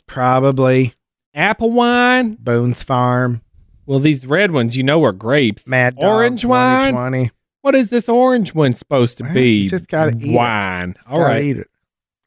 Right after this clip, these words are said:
Speaker 1: All right, it's not as soft as a gummy.
Speaker 2: Oh, my goodness.
Speaker 1: It's like an angry jelly. Oh.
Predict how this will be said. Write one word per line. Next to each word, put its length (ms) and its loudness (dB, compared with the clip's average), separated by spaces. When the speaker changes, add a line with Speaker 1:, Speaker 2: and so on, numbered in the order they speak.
Speaker 1:
All 120 -2
right, 100 2
it's 180 -8
not 540 0
as 100 -10
soft 480 -2
as 160 0
a 60 -2
gummy. 340 0
Speaker 2:
Oh, 160 2
my 220 -2
goodness. 340 0
Speaker 1:
It's 220 -6
like 240 2
an 220 -2
angry 380 2
jelly. 480 0
Oh. 340 2